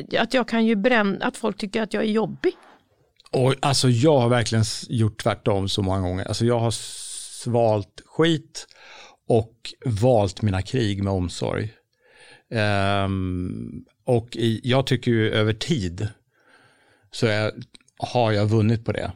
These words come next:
Speaker 1: Mm.
Speaker 2: Ehm, där har varit mycket konflikter så har jag tänkt, ja, men, eh, jag skiter i orättvisan helt och hållet. Jag, jag tänker inte ens,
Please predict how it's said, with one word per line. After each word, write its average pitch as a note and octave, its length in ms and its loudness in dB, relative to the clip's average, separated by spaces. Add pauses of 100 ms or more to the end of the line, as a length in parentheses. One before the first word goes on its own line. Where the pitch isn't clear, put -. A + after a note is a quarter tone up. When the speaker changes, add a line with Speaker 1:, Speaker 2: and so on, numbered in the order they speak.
(120)
Speaker 1:
Mm. E3+ 360 -4 (480)
Speaker 2:
Ehm, F#2+ 1200 -4 (420)
där C3+ 400 2
har A#2+ 120 4
varit A2+ 240 2
mycket A#2 260 0
konflikter A2 640 -2
så - 140 -4
har G#2 80 2
jag G2+ 100 -2
tänkt, G#2 180 -4
ja, B2+ 180 2
men, B2+ 300 4
eh, A#2 380 0 (260)
jag A#2+ 160 0
skiter C#3 840 -2
i G2 440 -2 (760)
orättvisan G2+ 1000 -2 (380)
helt G#2+ 260 0
och G2+ 60 0
hållet. G#2 440 -4
Jag, B2+ 200 0
jag B2+ 160 0
tänker B2 260 0
inte A2+ 220 0
ens, - 480 -6